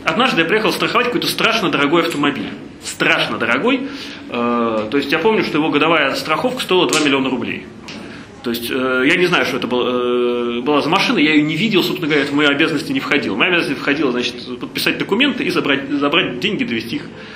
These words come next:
по адресу. Вот. А,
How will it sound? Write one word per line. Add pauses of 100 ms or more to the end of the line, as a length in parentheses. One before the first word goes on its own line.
(220)
по
адресу. (1120)
Вот. (760)
А,